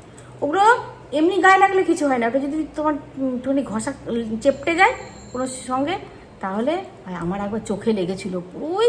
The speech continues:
চোখটা পুরো কি অবস্থা, হ্যাঁ, মানে চোখে এরকমভাবে লেগেছিল, ঘুমের ঘোরে হয়তো এরকম, এরকম করে দিয়েছি। কি অবস্থা গো, প্রায় ছ সাত বছর আগে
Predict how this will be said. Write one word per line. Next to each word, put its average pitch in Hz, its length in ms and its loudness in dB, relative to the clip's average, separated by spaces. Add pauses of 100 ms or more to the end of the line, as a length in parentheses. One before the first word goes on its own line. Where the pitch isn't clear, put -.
(120)
চোখটা - 480 -4 (100)
পুরো 277 300 -4 (580)
কি 427 180 -10
অবস্থা, - 680 -8 (1200)
হ্যাঁ, 285 200 -2
মানে 233 300 0
চোখে 262 280 -2
এরকমভাবে 302 300 2
লেগেছিল, 302 320 4
ঘুমের 269 280 4
ঘোরে 320 140 2
হয়তো 339 160 2
এরকম, 320 220 0 (180)
এরকম 269 340 6
করে 190 180 -2
দিয়েছি। 175 400 -4 (1040)
কি 311 180 -2
অবস্থা 226 580 2
গো, 339 180 2 (720)
প্রায় 339 300 4
ছ - 20 -8 (200)
সাত 330 160 4 (260)
বছর 247 280 -2 (100)
আগে 175 280 -2